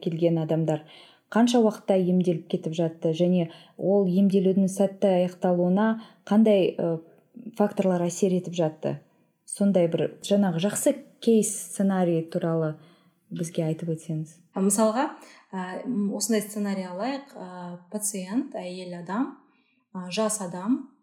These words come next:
Speaker 2: м, отыз сегіз қырық жаса деп айтайық. А, бірінші стадиясы, а, сүт, ы, безінің қатерлі ісігі. Скрининг бойынша, а,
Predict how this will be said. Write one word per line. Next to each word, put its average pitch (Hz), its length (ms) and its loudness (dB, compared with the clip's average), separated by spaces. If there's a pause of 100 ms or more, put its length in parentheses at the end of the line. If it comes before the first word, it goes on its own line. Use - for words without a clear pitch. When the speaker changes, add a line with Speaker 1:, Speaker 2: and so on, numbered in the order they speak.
(220)
Speaker 2:
м, 175 380 -10
отыз 202 320 -6
сегіз 180 240 -4
қырық 180 160 -14
жаса 180 560 -12
деп 175 160 -14
айтайық. 220 480 -10 (560)
А, 180 160 -6
бірінші 214 320 0
стадиясы, 185 800 -8 (300)
а, 180 120 -14
сүт, 233 320 -6
ы, 185 560 -8
безінің 202 320 -2
қатерлі 202 460 -8
ісігі. 190 320 -8 (880)
Скрининг 233 480 4
бойынша, 208 640 -4 (180)
а, 190 80 -16